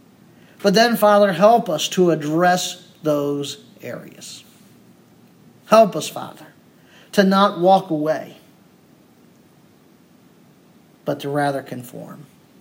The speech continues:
to your commands. Lord, we don't want to deceive ourselves.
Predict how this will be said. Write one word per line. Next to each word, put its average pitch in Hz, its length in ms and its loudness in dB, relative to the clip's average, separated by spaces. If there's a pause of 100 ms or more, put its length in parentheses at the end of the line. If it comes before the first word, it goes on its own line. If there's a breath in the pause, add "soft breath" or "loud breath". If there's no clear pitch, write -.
(500)
to 139 120 -10
your 123 140 -12
commands. - 680 -20 (3250)
Lord, 175 340 -2
we 170 100 0
don't 160 320 -4
want 151 180 -8
to 139 200 -8
deceive 135 340 -8
ourselves. - 800 -18